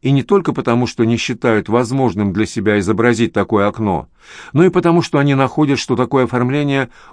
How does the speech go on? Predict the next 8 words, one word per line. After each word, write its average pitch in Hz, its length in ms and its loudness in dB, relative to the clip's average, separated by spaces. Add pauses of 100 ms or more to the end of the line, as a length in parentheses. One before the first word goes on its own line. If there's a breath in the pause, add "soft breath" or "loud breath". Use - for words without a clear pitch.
(120 soft breath)
очень 147 500 0
однообразно. 98 1000 -2 (1040 loud breath)
Теперь 214 280 2
мы 185 100 6
начали 170 380 4
переговоры 147 500 2
с - 120 -8
Рыловым, 104 640 2